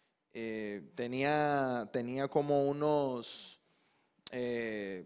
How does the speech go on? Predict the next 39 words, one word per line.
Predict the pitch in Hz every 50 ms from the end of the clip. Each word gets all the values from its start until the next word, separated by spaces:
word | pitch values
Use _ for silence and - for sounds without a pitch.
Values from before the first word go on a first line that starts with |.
| 65 - - 73 - - -
unas | 135 135 131 139 151 151 151 151
aspiraciones. | - - - 143 123 120 113 - - 156 180 185 170 156 147 143 147
Los | 139 131
profesores | - 127 123 117 - 127 131
en | 131
el | 131 127
colegio | 120 120 120 123 131 131
me | 120 117
decían | 113 113 104 - 131 127 120 113
que | 113
yo | 117 117
tenía | 120 120 120 120
que | 113 117
dedicarme | 117 117 117 113 - 123 117 117 117
a | 117
ese | 117 110 131
tipo | 110 123 107 - 117
de | 113
cosas | 113 - 160 165 170 165 - - 131 123
y |
yo, | 120 123 127 127 120 - -
eh, | - 131 131 -
estaba | - 127 - 139 147 160
un | 156 147
poco | 160 151 - 147
renuente. | - 127 117 113 110 104 101 95 87 - 82 - _ _ _ _ - - - - - _ _ _
Eh, | - 143 147 143 139 135 135 131 131 131 127 123 -
y, | 143 139 139 135 135 131 131 127 127 127 123 120 120 117 113 107 95 - - _ _ _ _ _
y | - 147
cuando | - - 156 139 143 147 143 151 147
empecé | 143 143 143 - - 151 143 131 - - - 160 160 170 175 180
a | 180 180 180 180 180
apasionarme, | 175 170 - 165 156 - - 156 143 139 139 156 160 156 135 123 123 127 131 131
empecé | 127 120 104 123 113 - 139
a | 139
investigar, | 139 147 139 - - 131 123 127 131 135 139 139 131
empecé | 127 120 - 120 - - 131 131 131
a, | 131 127 123 117 113 104 107 78
a | 58 -